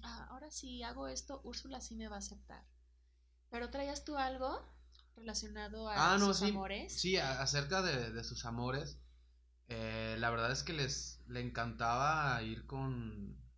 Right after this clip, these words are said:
Speaker 2: con chicas de esas que
Speaker 1: De la vida
Speaker 2: que,
Speaker 1: galante.
Speaker 2: que les gusta, este, trabajar en el oficio más viejo que ha existido desde que los seres humanos tienen memoria,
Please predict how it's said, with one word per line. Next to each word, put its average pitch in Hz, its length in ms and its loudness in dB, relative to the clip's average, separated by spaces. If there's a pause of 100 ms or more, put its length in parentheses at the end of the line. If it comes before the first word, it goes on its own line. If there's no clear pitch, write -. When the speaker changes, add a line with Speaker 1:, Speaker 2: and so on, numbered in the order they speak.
(480)
Speaker 2:
con - 180 -18
chicas 131 760 -4
de 117 140 -4
esas 135 280 -4
que 110 440 -4 (760)
Speaker 1:
De 220 100 -20
la 214 140 -14
vida 226 220 -6
Speaker 2:
que, 226 40 -6
Speaker 1:
galante. 202 400 0
Speaker 2:
que 165 120 8
les 151 200 8
gusta, 165 880 4
este, 113 800 0 (680)
trabajar 131 460 2
en 185 120 0
el 147 120 2
oficio 135 420 0
más 143 280 2
viejo 139 460 -2
que 147 100 -4
ha 135 40 -2
existido 151 760 -2
desde 120 460 -4
que 113 320 -6
los 117 200 -6
seres 139 320 -2
humanos 139 420 -2
tienen 135 680 -4 (260)
memoria, 123 460 -6